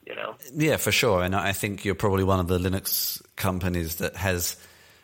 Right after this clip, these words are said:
Speaker 2: has made mistakes, but has made mistakes because you were trying something new. <laughs> And that's never a, you know, you've, you sometimes have to try new things to make mistakes. If you never try anything new, well, you're never gonna make mistakes, but you'll never change anything either. <laughs> So,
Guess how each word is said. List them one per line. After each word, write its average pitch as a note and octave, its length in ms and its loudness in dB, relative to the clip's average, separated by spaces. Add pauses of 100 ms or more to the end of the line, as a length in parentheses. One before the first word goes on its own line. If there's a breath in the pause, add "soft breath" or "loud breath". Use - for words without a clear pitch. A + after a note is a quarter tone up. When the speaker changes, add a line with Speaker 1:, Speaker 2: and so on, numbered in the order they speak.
(420 loud breath)
Speaker 2:
has B2 300 0
made A#2 280 0
mistakes, A2 600 0
but - 200 -4
has G2 180 0
made G#2 240 0
mistakes G2 360 -2
because F2+ 280 -2
you F#2+ 60 2
were F#2 80 2
trying F#2 280 0
something F2 380 -4
new. F2+ 320 0 (180)
<laughs> - 1300 -4
And G#2 180 0
that's G2+ 160 -2
never G#2+ 400 2
a, A2+ 60 -2
you B2+ 60 -2
know, F#2 120 0
you've, G2+ 480 -4
you G#2+ 100 -2
sometimes G#2+ 480 0
have G#2+ 260 -2
to F#2+ 240 -4 (340 loud breath)
try G#2 240 0
new F#2+ 220 -2
things F#2 300 -6
to G#2 100 -4
make F2+ 200 -2
mistakes. E2 380 -4
If E2+ 140 -6
you G2+ 80 0
never G#2+ 180 2
try G2+ 220 0
anything F#2+ 320 -2
new, F2+ 240 0
well, F#2+ 200 2
you're A2+ 120 2
never C#3+ 180 2
gonna B2+ 160 0
make B2+ 160 -4
mistakes, G#2 480 -2
but - 220 -4
you'll G#2 180 0
never G#2 240 0
change G2 340 -4
anything D#2+ 360 -8
either. E2 300 -8
<laughs> G2 40 -14
So, F2+ 220 -4